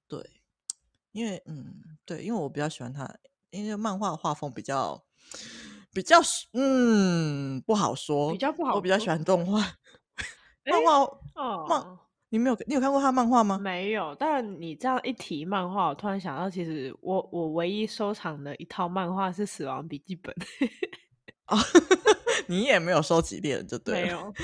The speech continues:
Speaker 1: 对，诶，之后看情况会可能再想想看要不要追，因为我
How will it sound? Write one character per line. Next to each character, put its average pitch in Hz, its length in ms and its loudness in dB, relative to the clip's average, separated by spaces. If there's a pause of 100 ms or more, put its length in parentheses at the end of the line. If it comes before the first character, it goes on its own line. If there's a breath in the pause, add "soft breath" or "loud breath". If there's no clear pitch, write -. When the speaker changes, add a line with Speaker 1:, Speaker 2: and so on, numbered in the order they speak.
(600 loud breath)
Speaker 1:
对， 65 520 -10
诶， 226 100 -10
之 320 180 -2
后 285 280 2
看 175 240 -4
情 120 200 -8
况 - 240 -10 (140)
会 - 320 -10 (160)
可 - 140 -14
能 - 320 -14
再 131 280 -8
想 135 200 -14
想 120 100 -12
看 - 160 -14
要 120 80 -10
不 - 80 -12
要 73 140 -10
追， - 180 -16
因 180 160 -12
为 190 60 -4
我 131 280 -4